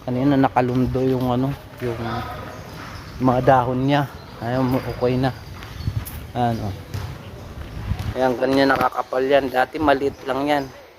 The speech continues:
Ngayon, laki na, oh. Kaya ginagamit namin talaga yan pang ano, pampalaspas pag malang araw. Diyan kumukuha lahat eh. Ayan, makapal na, oh.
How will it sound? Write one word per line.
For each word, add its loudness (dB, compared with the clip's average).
Ngayon, 2
laki 0
na, -2
oh. -8
Kaya -2
ginagamit 2
namin -4
talaga 2
yan 8
pang 0
ano, -2
pampalaspas 0
pag -4
malang 2
araw. 2
Diyan 4
kumukuha 4
lahat 0
eh. -14
Ayan, -2
makapal 0
na, 2
oh. -10